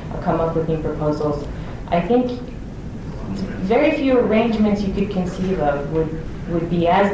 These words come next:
effective as forcing, you know, technical personnel from both sides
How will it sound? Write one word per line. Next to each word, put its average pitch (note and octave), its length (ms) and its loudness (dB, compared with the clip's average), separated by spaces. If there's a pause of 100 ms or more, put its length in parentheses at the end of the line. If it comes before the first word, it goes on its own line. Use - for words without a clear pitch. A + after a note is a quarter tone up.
effective E3+ 480 0
as D3+ 280 0 (520)
forcing, F#3+ 560 2
you E3 80 0
know, D3+ 200 2
technical G3 480 2
personnel D#3+ 500 -2
from D#3 160 -2
both D#3+ 200 2
sides D3 460 -2